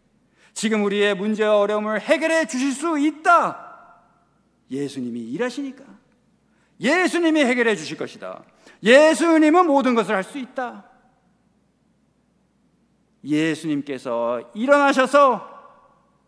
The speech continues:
"잠잠하라, 고요하라"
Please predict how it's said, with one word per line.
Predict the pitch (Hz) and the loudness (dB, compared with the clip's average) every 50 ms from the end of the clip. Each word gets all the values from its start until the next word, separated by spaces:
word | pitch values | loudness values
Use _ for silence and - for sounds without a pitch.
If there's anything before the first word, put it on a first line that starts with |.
| _ _ _ _ _ _ _ _ | _ _ _ _ _ _ _ _
"잠잠하라, | _ - - 196 202 220 254 262 262 277 285 285 262 214 - - - - - _ _ _ _ _ _ _ _ _ _ _ _ _ _ _ | _ 0 2 2 2 4 2 2 2 2 0 0 -4 -6 -12 -18 -20 -20 -20 _ _ _ _ _ _ _ _ _ _ _ _ _ _ _
고요하라" | _ - 156 170 180 196 196 180 170 156 135 123 113 104 98 101 98 | _ -6 -2 0 2 2 2 2 2 0 -4 -6 -8 -10 -14 -18 -20